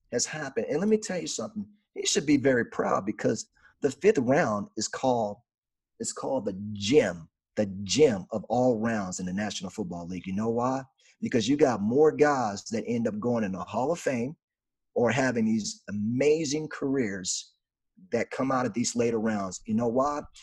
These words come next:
Because they haven't reached their full potential yet. They're just now starting to, to kinda, they just hitting, bar-, they barely there as far as hitting all cylinders. We've seen guys like, you remember Tony Mandrich when he came out of Michigan State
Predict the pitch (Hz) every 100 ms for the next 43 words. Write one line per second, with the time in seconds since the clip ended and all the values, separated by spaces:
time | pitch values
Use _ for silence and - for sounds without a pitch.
0 | - - 113 - 123 110 - - 107 139
1 | 156 147 147 113 135 - 127 113 - 123
2 | - - - 117 - 98 90 - 131 123
3 | 98 135 143 131 127 120 - 123 117 113
4 | 101 - 104 90 _ _ _ - 107 131
5 | 120 107 92 _ _ _ - 117 123 113
6 | - - 139 104 95 117 131 123 107 127
7 | 147 160 151 117 131 101 87 _ 101 -
8 | 127 113 110 - - 117 101 - 117 95
9 | 90 151 - 160 135 135 131 123 117 110
10 | - _ _ - 180 233 220 - 143 151
11 | 113 202 117 127 135 - 113 107 127 123
12 | 117 110 104 107 120 120 117 - 101 110